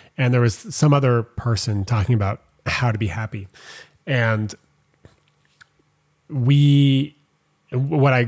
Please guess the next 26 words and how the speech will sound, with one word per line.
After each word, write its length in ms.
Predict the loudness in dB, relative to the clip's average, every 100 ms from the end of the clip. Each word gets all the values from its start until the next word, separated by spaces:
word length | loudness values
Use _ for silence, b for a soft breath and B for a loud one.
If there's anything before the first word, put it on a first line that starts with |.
| 0
what 140 | 0
I 80 | 2
got 240 | 0 0
from 180 | 0 2
it 120 | 0
is 220 | 0 -2 0
that, 280 | -2 -2 -10 B B B -10
um, 440 | -6 -6 -8 -12 -12 -4
the, 220 | -4 -4
the 180 | -2 0
idea 460 | 0 2 2 4 2
that 120 | 0
most 260 | 2 2 2
of 80 |
us 140 | 0 0
have 240 | 0 2
is 120 | 0 0
that 100 | -2
when 320 | 0 0 0
we 100 | -2
have 560 | -4 -2 2 2 2
the 80 | -2
things 560 | -4 0 2 2 0 -2
that 220 | -4 -2
we 120 | -2
want, 520 | -2 0 2 2 0